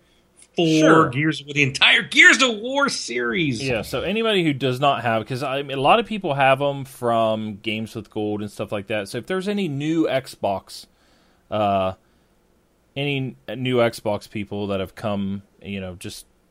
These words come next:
Speaker 2: gotten a console or something like that, let me know, 'cause I have codes for all four Gears of War. So, J D has never played them. Do you have them?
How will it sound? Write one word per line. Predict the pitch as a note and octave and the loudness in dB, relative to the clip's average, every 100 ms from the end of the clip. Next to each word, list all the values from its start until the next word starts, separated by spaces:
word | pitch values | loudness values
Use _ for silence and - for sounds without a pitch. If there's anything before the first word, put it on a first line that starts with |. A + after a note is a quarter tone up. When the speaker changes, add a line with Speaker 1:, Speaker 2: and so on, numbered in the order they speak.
| _ _ - | _ _ -8
Speaker 2:
gotten | G#2+ D2+ | -6 -6
a | A2 | -10
console | - A2 G#2 - G#2 | -6 -6 -6 -8 -8
or | G2+ | -8
something | - G2+ G2+ G2 | -8 -10 -8 -8
like | G2 - | -8 -8
that, | G2+ G2+ - _ _ _ - | -6 -6 -8 _ _ _ -12
let | G#2 C#3 C#3+ | -4 -4 -4
me | C3+ C3 | -8 -6
know, | B2 A#2+ A#2+ | -4 -2 -2
'cause | A2+ - G#2+ | -4 -8 -6
I | G#2+ G#2+ | -6 -4
have | G#2+ G#2 G2+ G2 - | -6 -4 -4 -8 -12
codes | - G2+ G2+ F#2+ | -12 -8 -8 -10
for | - G#2 - | -14 -16 -12
all | G2 G2+ G#2 | -6 -2 -2
four | G#2 - G2 F#2+ F#2 F#2 - | -4 -8 -8 -6 -8 -10 -14
Gears | D#2+ F2+ F2 | -16 -16 -16
of | - D#2 E2+ | -18 -20 -18
War. | C2 A1+ - _ _ _ _ _ _ _ _ | -18 -20 -20 _ _ _ _ _ _ _ _
So, | - F#2 D#2+ D#2 - _ _ _ _ _ _ _ _ _ _ _ G#2 | -10 -8 -6 -8 -14 _ _ _ _ _ _ _ _ _ _ _ -10
J | B2 D3 | -2 -2
D | D#3+ D#3+ | 0 -2
has | C#3+ A2+ | -4 -4
never | B2 B2+ C3 | 0 0 0
played | A#2 B2 A2 | -2 -2 -2
them. | F#2 D2+ F#2 | -4 -10 -12
Do | A2+ C#3 | -8 -2
you | D#3 C#3+ | 0 2
have | D3 D3 A#2 | 6 6 4
them? | G#2 D2+ | -4 -8